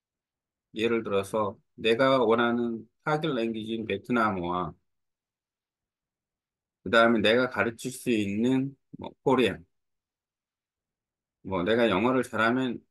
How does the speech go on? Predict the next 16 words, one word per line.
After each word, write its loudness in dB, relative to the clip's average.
베트남이스 -4
and -4
잉글리시로 0
해도 -2
되겠지만 -6
그냥 -4
보편적으로는 0
코리안. -4
그러면은, 2
아, -10
나이, 2
내 6
입장에서는 4
베트남어를 -2
배우는 -4
거고 -8